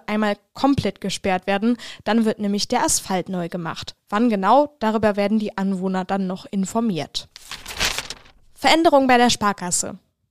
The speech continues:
Die Sparkasse schließt ihre Filiale an der Lange Straße in Habinghorst. Gleichzeitig hat aber ein neuer Automat am Globus eröffnet. Der ist da so auf dem Parkplatz in Richtung Burger King. Der ist besonders gegen Automatensprenger geschützt.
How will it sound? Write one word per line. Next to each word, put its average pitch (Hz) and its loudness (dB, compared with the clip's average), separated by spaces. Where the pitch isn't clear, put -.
Die 254 2
Sparkasse 269 2
schließt 269 0
ihre 240 0
Filiale 233 4
an 220 0
der 214 2
Lange 220 0
Straße 208 -2
in 214 -4
Habinghorst. 208 0
Gleichzeitig 226 0
hat 254 -2
aber 247 2
ein 226 2
neuer 233 4
Automat 185 -4
am 226 0
Globus 226 4
eröffnet. - -8
Der 208 2
ist 214 0
da 220 2
so 208 2
auf 202 0
dem 208 -2
Parkplatz 226 -2
in 214 -6
Richtung 196 -4
Burger 202 0
King. 208 -14
Der 269 6
ist - -2
besonders 226 4
gegen 214 -2
Automatensprenger 202 -2
geschützt. 262 0